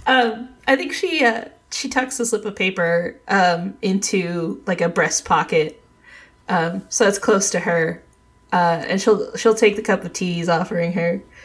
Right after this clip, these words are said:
and sip at it. Um, and I think, uh, after, like, a polite couple of moments, she's like,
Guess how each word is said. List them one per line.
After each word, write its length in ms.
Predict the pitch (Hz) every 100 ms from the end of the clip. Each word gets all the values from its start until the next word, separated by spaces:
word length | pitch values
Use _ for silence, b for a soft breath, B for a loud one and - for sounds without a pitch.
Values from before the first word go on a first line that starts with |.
| B B B -
and 180 | 190 180
sip 280 | - 202 202
at 200 | 180 175
it. 300 | 175 - - _ -
Um, 480 | 185 175 185 214 - _ _ _ 233
and 100 | 226
I 80 |
think, 300 | 226 226 214
uh, 300 | 220 202 196 - -
after, 400 | 214 226 214 196
like, 180 | 175
a 60 | 185
polite 500 | 190 208 180 170 -
couple 320 | 233 - 165
of 80 | 165
moments, 460 | 165 170 170 165 -
she's 240 | 190 -
like, 320 | 180 170 -